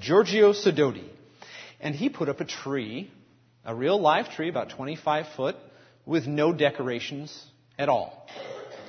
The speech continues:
It's just a plain twenty-five foot tall Norway spruce. He called it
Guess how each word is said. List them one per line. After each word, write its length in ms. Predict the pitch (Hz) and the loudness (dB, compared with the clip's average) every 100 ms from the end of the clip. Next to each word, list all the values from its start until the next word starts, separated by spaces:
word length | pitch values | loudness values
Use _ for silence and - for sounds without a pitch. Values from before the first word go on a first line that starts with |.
| - | -20
It's 100 | - | -16
just 180 | - - | -14 -12
a 40 | 131 | -10
plain 420 | - 135 143 156 | -8 -6 -6 -8
twenty-five 540 | - 135 139 127 131 - | -8 -8 -6 -4 -4 -6
foot 180 | 143 - | -8 -6
tall 460 | 120 107 107 107 110 | -6 -4 -6 -10 -14
Norway 360 | 107 104 110 | -12 -10 -12
spruce. 480 | 104 - - - - _ _ _ _ _ - - _ _ | -12 -16 -18 -20 -20 _ _ _ _ _ -20 -20 _ _
He 100 | 113 | -16
called 300 | - 135 131 | -4 -2 -2
it 120 | 139 | -6